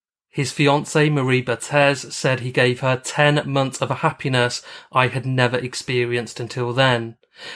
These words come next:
and added that she would never stop thinking about him. Gabriel from Prouzel near Amiens was widely travelled, a compulsive reader of history, and worked during his holidays at an Amiens hospital.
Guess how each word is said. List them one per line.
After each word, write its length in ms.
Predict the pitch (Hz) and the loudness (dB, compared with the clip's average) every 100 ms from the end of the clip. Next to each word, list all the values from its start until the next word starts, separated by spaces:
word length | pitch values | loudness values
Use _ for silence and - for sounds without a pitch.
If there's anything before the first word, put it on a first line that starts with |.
| - | -2
and 160 | 131 | 2
added 300 | 131 127 127 | 4 2 -2
that 120 | 139 - | -2 -4
she 140 | - | -2
would 160 | 127 123 | -2 -2
never 480 | 127 135 123 117 | 0 2 2 2
stop 320 | 120 - 117 - | -4 -6 -8 -4
thinking 400 | 135 117 127 120 | -6 -4 -6 -6
about 320 | 113 110 110 | -6 -6 -4
him. 320 | 120 113 110 _ _ _ _ _ _ _ _ _ _ | -4 -4 -8 _ _ _ _ _ _ _ _ _ _
Gabriel 540 | - 147 156 160 160 170 | 4 4 4 4 4 2
from 400 | - 147 135 131 | 2 2 2 0
Prouzel 680 | - 143 123 135 135 143 143 | -4 -4 0 4 4 4 0
near 320 | 135 135 131 | -2 -2 0
Amiens 600 | 135 135 135 139 160 147 | 0 0 0 0 -2 0
was 260 | 127 123 | 2 2
widely 340 | 131 123 117 117 | 2 2 2 -2
travelled, 560 | - 151 143 147 147 | 0 2 2 2 0
a 80 | 139 | 0
compulsive 520 | 135 127 131 117 123 | -4 -2 -2 -2 -2
reader 260 | 131 120 123 | -2 0 -2
of 140 | 113 | -2
history, 640 | 147 151 - 147 143 139 135 - - - | -2 -4 -2 2 2 2 -2 -10 -12 -2
and 240 | 135 139 120 | 0 0 4
worked 380 | 135 131 - | 4 4 -2
during 260 | - 151 147 | 4 6 6
his 160 | 135 127 | 2 0
holidays 560 | 123 120 120 117 117 | 0 2 2 2 0
at 300 | 127 117 - | -2 -2 -2
an 180 | 139 123 | -4 -2
Amiens 460 | 123 120 117 117 113 | -2 -2 -2 -4 -6
hospital. 680 | 127 113 - 120 120 117 | -8 -8 -10 -10 -8 -8